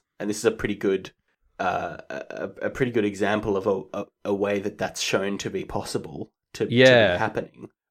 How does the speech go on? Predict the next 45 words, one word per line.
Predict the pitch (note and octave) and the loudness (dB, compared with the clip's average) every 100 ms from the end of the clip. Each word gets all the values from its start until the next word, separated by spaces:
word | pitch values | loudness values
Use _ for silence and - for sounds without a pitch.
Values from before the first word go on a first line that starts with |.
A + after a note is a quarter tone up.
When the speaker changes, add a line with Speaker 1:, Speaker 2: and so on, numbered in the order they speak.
| - | 2
Speaker 2:
But | C#3 | 6
this | E3+ | 6
goes | - G3 - | 6 6 6
to | C3+ | 4
a | A2 | 4
deeper | G#2+ A2+ B2+ | 4 2 6
level | C#3 A#2+ G#2+ G2+ | 6 8 8 4
than | G#2 | 4
I'd | G2 F#2+ F#2+ | 2 2 2
actually | G2+ - | 0 -2
expected, | F#2+ - G#2+ G#2 | -6 -2 -2 -2
'cause | C3 B2 | 2 6
obviously | C#3 D3+ C3 | 6 6 4
I | A2 | 6
would | G#2 | 4
expect, | G2 - A2 - | 0 0 0 0
you | |
know, | G#2 F#2+ | -2 -2
there'd | G2+ | -2
be | F#2+ | -2
less | F#2+ F#2+ F#2 - - | -2 0 -2 -6 -14
tree | - D3 D3 | 0 4 4
spirits | - G2+ F2+ F#2 - | 0 -2 -2 -2 -4
and | F#2 | -8
more | F#2+ F#2+ F#2+ - _ _ _ | -4 -2 -2 -6 _ _ _
paper | - C3+ A#2+ | 2 2 2
spirits | G2 - E2+ E2+ - | -4 -4 -4 -4 -6
as | F#2 F2 | -8 -4
we, | F#2 F2+ | -4 -4
you | F2+ F#2+ | -6 -6
know, | F2+ | -8
tear | - G2+ | -2 0
down | F#2 F#2 | 0 0
the | F#2+ | 0
Amazon | G#2 G2 F#2 F#2 F2+ | 2 0 0 -2 -2
to, | - F#2 | -2 -4
to | - - | -4 -4
make, | F#2 - - | -4 -6 -8
like, | F2 - | -8 -8
paper | - G#2 F#2+ F2 | -2 -2 0 -4
and | F2+ | -6
furniture | - G#2+ G2 - B1+ | 0 0 0 -4 -6
and | - | -6
stuff. | - - - | -6 -6 -2
Speaker 1:
Yeah. | A#2 - | 0 -2